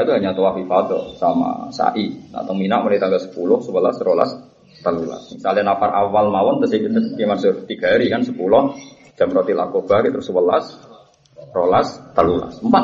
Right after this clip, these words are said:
hari. Nabi urip teng Mina. Lah urip teng Mina ini terus kemudian dalam sejarah ketemu pemuda-pemuda Yasrib. Ini disebut Aqabah Ula, Aqabah napa?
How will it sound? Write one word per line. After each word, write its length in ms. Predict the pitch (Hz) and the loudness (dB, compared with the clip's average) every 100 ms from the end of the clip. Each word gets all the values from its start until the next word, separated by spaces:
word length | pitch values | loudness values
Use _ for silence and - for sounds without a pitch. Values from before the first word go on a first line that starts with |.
| 185 | 0
hari. 200 | 170 131 - _ _ _ _ _ _ _ _ _ 143 _ _ _ _ _ _ _ _ _ _ _ _ - | -8 -14 -20 _ _ _ _ _ _ _ _ _ _ _ _ _ _ _ _ _ _ _ _ _ _ -6
Nabi 320 | 180 190 - | 0 0 2
urip 240 | 226 214 - | 2 2 2
teng 160 | 165 | -2
Mina. 240 | 151 - - - - - - _ _ _ _ _ _ _ _ _ _ | 2 2 0 -6 -16 -20 -20 _ _ _ _ _ _ _ _ _ _
Lah 160 | - 104 | -2 2
urip 160 | 110 | 2
teng 160 | 110 113 | 2 2
Mina 160 | 113 110 | 2 2
ini 80 | - | 0
terus 320 | 139 - - | -2 -6 -4
kemudian 480 | 110 104 - 135 123 | -2 0 0 2 2
dalam 160 | 101 101 | 0 -2
sejarah 320 | - 98 123 | 0 2 2
ketemu 640 | 120 98 95 123 127 - - - _ _ _ | 0 -2 0 0 0 -4 -14 -20 _ _ _
pemuda-pemuda 800 | 104 104 107 104 110 107 98 98 | -2 2 4 4 2 -2 0 2
Yasrib. 480 | 98 - - - - _ _ _ _ _ | 0 0 -6 -6 -12 _ _ _ _ _
Ini 160 | 90 107 | -4 -2
disebut 280 | 110 104 101 | 0 2 2
Aqabah 480 | 98 95 101 - 98 | 0 0 0 0 -2
Ula, 320 | 98 98 143 - | 0 2 2 0
Aqabah 320 | 117 101 98 | -2 0 0
napa? 320 | 101 101 214 | 0 0 -2